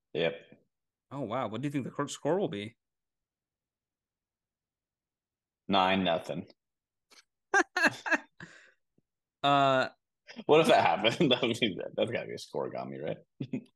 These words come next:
Speaker 2: No, nine noth-, noth-, nothing's definitely happened before, honestly. Like, that, that feels like it's happened. I was gonna say, if you think the Cowboys actually blow 'em out,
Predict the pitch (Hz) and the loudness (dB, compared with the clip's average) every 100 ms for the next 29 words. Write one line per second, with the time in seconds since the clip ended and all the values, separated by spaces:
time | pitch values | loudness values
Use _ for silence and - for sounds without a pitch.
0 | _ - 147 143 139 139 160 139 120 - | _ -4 0 2 2 2 2 0 -2 -6
1 | 127 117 117 127 120 113 110 104 107 98 | -8 -8 -6 -2 -2 -2 -6 -4 -6 -6
2 | 95 95 98 98 98 104 98 98 101 107 | -12 -10 -12 -12 -14 -14 -10 -8 -8 -10
3 | - 107 107 98 - 95 101 101 104 110 | -14 -8 -6 -6 -10 -8 -8 -8 -6 -6
4 | - 117 117 - 110 104 95 104 - 98 | -6 -6 -6 -6 -8 -6 -8 -10 -10 -10
5 | - 107 - _ - _ _ _ - 151 | -8 -10 -10 _ -20 _ _ _ 0 2
6 | 226 165 160 170 131 131 120 175 151 - | 4 4 4 4 4 2 2 0 0 0
7 | 143 139 113 127 - 117 110 107 104 107 | 2 2 0 -4 -4 -4 -2 -2 -2 -2
8 | 110 | -4